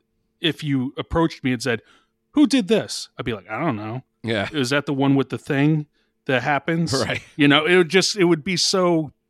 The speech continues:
Speaker 1: ah. But, uh, because of him, he made me, uh, love movies and showed us that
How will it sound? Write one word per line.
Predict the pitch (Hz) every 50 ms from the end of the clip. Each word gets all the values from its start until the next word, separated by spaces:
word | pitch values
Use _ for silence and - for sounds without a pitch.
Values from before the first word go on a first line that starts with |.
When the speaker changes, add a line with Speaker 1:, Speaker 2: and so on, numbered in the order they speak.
| _ -
Speaker 1:
ah. | 156 143 131 110 104 - - _ _ _ - - _ _ _ _ _ -
But, | 190 190 160 135 127 - _ _ _ -
uh, | 139 131 127 123 120 117 117 110 107 95 _ _
because | - 123 - - 202 185 165
of | 151 -
him, | - 170 196 190 156 127 117 113 113 -
he | - 117 127 139 135 127 127 - -
made | 135 139 147 139 135 131
me, | 131 127 123 117 117
uh, | 113 110 107 101 98 87 _ _ _ -
love | 110 113 127 127 123 117 113 107 104 - - - _ _ _ _ _ _ -
movies | 143 151 190 220 160 131 113 107 110
and | 131 131 123 120 113
showed | - - - 165 156 151 147
us | 139 135 - -
that | 139 131 127 120 120 117 -